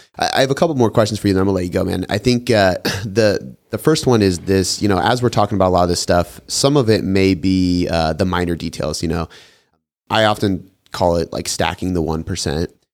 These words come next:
What I mean by that is, you know, like, uh, I think I was watching just recently, you did, uh, I think it was a roundtable. It was Eric Helms,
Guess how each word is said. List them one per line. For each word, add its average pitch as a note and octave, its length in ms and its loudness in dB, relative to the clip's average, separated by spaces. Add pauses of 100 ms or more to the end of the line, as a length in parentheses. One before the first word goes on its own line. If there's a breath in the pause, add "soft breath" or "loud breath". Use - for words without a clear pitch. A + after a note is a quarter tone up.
(160)
What A2+ 180 0
I A#2 40 4
mean A2+ 180 4
by F#2+ 140 4
that F#2 220 4
is, E2+ 260 0
you F2+ 60 0
know, E2 280 -2
like, E2 320 -2
uh, D#2+ 180 -2
I F#2+ 80 2
think G#2 140 2
I F#2+ 40 4
was F2+ 120 2
watching F2 920 0
just - 240 2
recently, F#2 420 2
you F#2 120 4
did, E2+ 380 0
uh, E2+ 200 0
I - 80 -2
think A#2 120 2
it A2 40 4
was F2 80 2
a F2+ 40 4
roundtable. F2 440 2
It E2+ 40 2
was E2+ 140 -2
Eric G#2 220 0
Helms, F#2+ 540 2